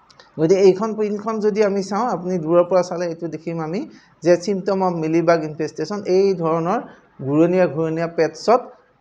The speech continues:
এই গোটেই য়েল্লয়িং হৈ গৈছে, দূৰৰ পৰা ধৰিব নোৱাৰি। ওচৰত গৈ ভালকৈ চালে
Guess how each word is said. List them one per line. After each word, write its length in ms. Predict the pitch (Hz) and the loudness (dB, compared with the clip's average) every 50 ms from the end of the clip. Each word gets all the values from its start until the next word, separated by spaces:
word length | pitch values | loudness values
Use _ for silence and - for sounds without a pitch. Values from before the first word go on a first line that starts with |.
| _ _ - | _ _ -10
এই 240 | - 147 147 147 147 | -6 -4 -4 -2 -2
গোটেই 420 | 135 139 139 143 160 156 151 151 | -4 -4 0 2 4 4 4 4
য়েল্লয়িং 460 | 151 151 151 147 160 165 160 156 143 | 4 4 4 4 4 4 2 2 -2
হৈ 140 | 135 147 147 | -2 -2 -2
গৈছে, 320 | 135 139 147 139 - 220 214 | -2 -2 -4 -2 -2 -2 -2
দূৰৰ 300 | 170 151 151 156 151 147 | -2 0 0 0 2 2
পৰা 160 | 156 160 151 | 4 2 2
ধৰিব 380 | 135 135 143 135 135 131 139 | 2 0 -2 -2 -2 -4 -4
নোৱাৰি। 220 | 139 139 151 180 214 | -6 -4 -4 -4 -4
ওচৰত 380 | 190 139 - - 151 147 143 | -4 -6 -2 2 2 2 2
গৈ 160 | 139 143 147 131 | 2 0 -4 -4
ভালকৈ 380 | 127 151 143 139 135 - 147 | -4 -6 -8 -8 -6 -6 -6
চালে 320 | 135 - 139 147 196 277 | -4 -2 -2 0 0 0